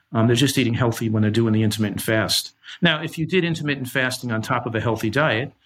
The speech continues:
then it has beneficial effects. It's just if you're not doing it on top of an unhealthy diet. Let me give you an example on how you can use that to live, extend your lifespan. Most healing and anti-aging phenomena occurs when we, when we're sleeping.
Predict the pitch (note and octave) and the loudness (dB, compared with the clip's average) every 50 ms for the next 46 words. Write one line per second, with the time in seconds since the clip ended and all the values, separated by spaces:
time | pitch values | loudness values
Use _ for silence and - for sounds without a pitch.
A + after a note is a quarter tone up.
0 | _ _ _ _ _ _ - C#3+ C#3 C#3 C3+ C3+ C3+ C3 - C3 B2 A#2+ A#2+ - | _ _ _ _ _ _ 0 0 2 2 2 2 0 0 0 0 0 0 0 0
1 | A#2 - - C#3 C#3+ C#3 - A#3+ - - - - - B2 - C#3 B2 - B2+ A2+ | 0 0 2 0 0 0 2 0 0 0 -2 -8 -6 -4 -4 -2 -2 -2 -4 -4
2 | - C3 B2 A#2+ - C3 B2 A2+ A2 - B2 A2+ A2 G#2+ A#2+ D#3 F#3 F3 - - | 0 0 0 0 0 0 0 0 0 0 -2 -2 -2 0 2 4 4 2 2 0
3 | - G#2+ F#2+ A2 F2 F2+ A#2 A#2+ - - - - D#3+ F#3 F#3 F#3 D#3+ D#3+ D3 B2+ | -2 -4 -4 -2 -2 -2 -4 -4 -8 -10 -2 0 2 2 4 2 2 0 0 -2
4 | A#2 - C3 A#2 G#2 - E2+ - _ _ _ _ _ _ _ _ _ _ _ _ | -2 -2 -2 -4 -4 -8 -14 -16 _ _ _ _ _ _ _ _ _ _ _ _
5 | - _ - B2+ B2 A#2 B2 C#3 C3+ C3 A#2+ B2 - C3 B2+ C3+ C3+ C3 - A#2+ | -18 _ -2 0 0 2 2 2 2 0 0 -2 0 2 2 2 2 2 2 0
6 | A2 - B2+ A#2+ B2 A#2 A#2+ C3+ A#2 A#2 - - B2 A2 A2 G#2+ G#2 G#2 G2 G2+ | 0 0 -2 -2 -2 -2 -2 -2 -4 -4 0 0 0 0 0 0 0 0 0 -2
7 | - - - F2+ D#2+ D2+ D#2 _ _ _ _ _ - - _ _ _ _ - - | -4 -6 -6 -8 -10 -10 -12 _ _ _ _ _ -20 -20 _ _ _ _ 2 4
8 | D3+ F3+ A3+ A3 - - G#3 F#3+ F3 E3 D3+ C#3 C3+ C3 C3 C#3+ C#3+ C#3 C#3 C3+ | 4 4 4 2 -2 -2 0 2 2 2 2 2 0 0 0 0 0 0 0 0
9 | B2+ B2+ C3 C#3 C3+ C3+ B2+ A#2+ A#2 - B2+ A#2+ A#2+ A#2+ A#2+ A2+ A2 G#2+ G#2+ G#2+ | 0 0 2 2 2 2 0 -2 -2 -2 0 0 2 2 2 0 0 -2 -4 -6
10 | - - B2 - - C3+ A#2+ A#2 A#2+ A#2+ A2 G#2+ A2 G#2+ - - - B2+ A2 G#2+ | -8 -10 -8 -2 0 0 0 2 0 0 0 0 2 2 2 0 2 2 0 2
11 | G#2 F#2+ - - - B2 B2+ B2 - E2+ D#2 | 2 2 2 0 0 0 -2 -4 -4 -8 -10